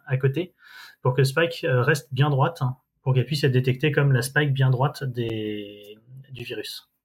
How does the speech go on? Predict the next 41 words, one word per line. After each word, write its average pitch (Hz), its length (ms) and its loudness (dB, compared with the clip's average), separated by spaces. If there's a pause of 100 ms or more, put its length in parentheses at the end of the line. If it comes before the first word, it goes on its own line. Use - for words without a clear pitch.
(920)
Et 147 80 4
voilà. 127 200 4
Et 120 40 0
en 120 100 2
fait, 175 120 2
du 147 160 2
coup, 196 120 2
ça 120 340 2
fait - 180 0
un, 113 720 0
enfin, 110 180 -4
le, 107 160 -8
l'article 127 400 -2
est - 160 -8
très, 156 160 0
très 139 200 4
intéressant. 123 640 0 (680)
Euh, 110 720 -2
et 120 60 -2
c'est - 140 0
assez 117 160 0
impressionnant. 135 400 4
Enfin, 107 600 -2 (560)
c'est - 160 -2
vraiment 139 260 4
expliqué 175 340 0
aux 175 60 4
développeurs. 143 460 4
Alors, 123 160 2
même 143 160 2
si - 80 -4
on 139 60 4
n'est 131 100 4
pas 156 100 2
développeur, 135 440 0
j'ai 123 100 -2
des 113 180 -4
amis 123 200 -2
qui - 80 -14
sont 110 140 -12
pas - 160 -8